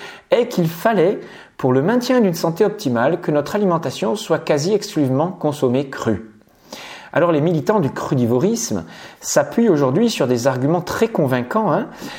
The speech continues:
même s'ils sont pseudo-scientifiques, comme nous allons le voir,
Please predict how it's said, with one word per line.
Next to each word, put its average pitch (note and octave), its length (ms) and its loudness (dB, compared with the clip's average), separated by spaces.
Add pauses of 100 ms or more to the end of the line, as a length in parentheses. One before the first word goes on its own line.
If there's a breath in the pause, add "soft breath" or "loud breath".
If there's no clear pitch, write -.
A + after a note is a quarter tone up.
(140 loud breath)
même C#3 260 2
s'ils B2+ 200 -2
sont - 180 0
pseudo-scientifiques, C#3+ 1120 0
comme A#2+ 140 0
nous A#2 160 2
allons G#2 180 2
le A2 60 -2
voir, F3 380 0